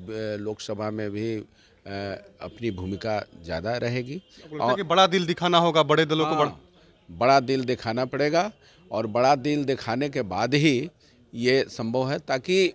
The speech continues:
Speaker 1: उनको ये समझना होगा कि हमारे लिए सबसे बेहतर संगतिया कौन है, हमारे लिए सबसे बेहतर दोस्त कौन
Speaker 2: किसको
Speaker 1: है।
Speaker 2: समझना होगा? लालू जी को समझना होगा, नीतीश जी को समझना
Speaker 1: हाँ,
Speaker 2: होगा?
Speaker 1: इंडिया गठबंधन में सबसे बड़े दल वाले लोग हैं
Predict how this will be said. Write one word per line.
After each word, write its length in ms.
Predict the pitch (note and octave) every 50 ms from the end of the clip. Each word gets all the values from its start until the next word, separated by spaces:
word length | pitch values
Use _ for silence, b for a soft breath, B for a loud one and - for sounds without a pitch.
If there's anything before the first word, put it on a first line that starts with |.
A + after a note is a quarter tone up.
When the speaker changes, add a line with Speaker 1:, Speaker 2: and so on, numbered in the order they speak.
| -
Speaker 1:
उनको 300 | D3 D#3 D#3+ D3 - F#3+
ये 180 | F3+ E3+ F3+ F3+
समझना 460 | - - D3+ C#3 C#3 C#3 D#3 E3 F#3+
होगा 420 | G3+ F#3+ F3+ D#3+ B2+ G#2+ F2+ D#2 - B B B B B -
कि 80 | - C3+
हमारे 400 | C3 C3 C3 C#3 D3 D#3+ F3 F3
लिए 220 | E3 E3+ F3 D#3+
सबसे 440 | - - D3+ C3+ C3 - - F3+ E3+
बेहतर 480 | C3 G2 C3 B2+ C3 C3 - F3+ E3
संगतिया 580 | E3 - - C#3 B2+ B2 A#2+ - C#3 C#3 C#3+ C3+
कौन 320 | A#2 - A#2+ B2+ B2+ B2
है, 200 | G2+ F2+ D#2 D#2 D#2 -
हमारे 340 | - G#2+ A2 A#2 B2 C3+ C#3+
लिए 260 | C#3+ C3+ C#3+ C#3+ C#3+
सबसे 340 | C3+ - B2 A2+ G#2+ - C#3
बेहतर 400 | B2 A2+ A#2+ A#2+ A#2 - C3+ C3
दोस्त 340 | A2 G2 A#2+ B2+ A#2+ - -
कौन 240 | - A2 A#2 B2+ B2+
Speaker 2:
किसको 40 | B3+
Speaker 1:
है। 60 | -
Speaker 2:
समझना 300 | G3+ F3+ D#3 C#3 B2+ B2+
होगा? 140 | B2 A#2+ B2
लालू 260 | B2+ C3+ C#3+ D#3+ F3
जी 100 | E3 F#3
को 100 | F3+ F#3+
समझना 260 | - F#3 F#3 F#3 F#3+
होगा, 180 | G3 G3 F#3 F3+
नीतीश 200 | F#3 D3+ E3 D#3
जी 60 | D3
को 60 | C#3+
समझना 160 | C3+ C3+ D#3
Speaker 1:
हाँ, 140 | A3+ A3 F#3+
Speaker 2:
होगा? 160 | D#3+ C#3+ D#3
Speaker 1:
इंडिया 280 | D#3 D3+ D3 E3+ F3 E3+
गठबंधन 500 | D#3+ E3 D3+ D#3 D#3+ D#3 D#3 D3+ E3+ F3
में 120 | F3 E3+
सबसे 340 | D3+ - C#3+ A#2+ - - D3+
बड़े 260 | A#2+ A#2 A#2+ C3 C3+
दल 240 | B2+ G#2 A#2 A#2 A2+
वाले 260 | G2+ F#2+ F#2 F#2+ F#2
लोग 260 | F2+ F2 E2+ D#2 C2
हैं 200 | C2+ D2 - E3+